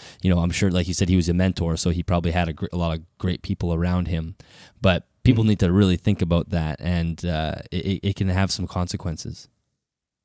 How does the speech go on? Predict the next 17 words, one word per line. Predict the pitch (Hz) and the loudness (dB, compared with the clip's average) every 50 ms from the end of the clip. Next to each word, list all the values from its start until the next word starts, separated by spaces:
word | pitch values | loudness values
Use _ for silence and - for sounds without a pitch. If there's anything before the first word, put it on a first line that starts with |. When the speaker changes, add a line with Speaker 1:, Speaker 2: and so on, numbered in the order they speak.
| _ _ _ _ _ - - - _ _ _ _ _ - | _ _ _ _ _ -20 -20 -20 _ _ _ _ _ 2
Speaker 2:
Yeah, | 120 113 110 104 | 4 6 6 4
for | 101 - - 117 104 | 4 0 -2 -2 0
sure. | - - 117 110 104 | 2 2 4 4 4
And | - - 107 104 107 104 | 2 2 0 2 4 4
that | 117 139 175 214 | 4 4 4 4
was | 160 131 110 107 | 4 4 4 4
actually | 110 107 101 - - - 107 107 107 104 - | 4 4 2 0 -2 -2 0 2 2 2 2
a | 107 104 101 101 92 | 0 0 0 -2 -4
pretty | - - - 120 113 113 110 107 110 110 - - | -4 0 2 4 4 6 6 4 4 2 0 0
major | 104 104 104 107 107 104 110 110 104 | 0 2 2 2 2 2 2 2 0
catalyst | - - 107 104 104 101 101 101 104 101 104 - - | 0 -2 -2 0 0 2 2 2 2 0 0 -2 -2
within | 120 107 - - 113 107 | -2 0 0 0 0 0
my | 104 101 98 101 | 0 0 -2 -2
own | 98 98 107 104 | -2 -2 -4 -4
collection | - - 98 92 95 95 - - - 101 95 98 95 | -2 0 0 2 0 0 -2 -4 -4 -2 -2 -2 -2
of | - 101 98 101 104 | 0 0 0 0 2
just | 107 104 98 98 95 90 - - - - | 2 2 2 2 2 -2 -4 -10 -12 -14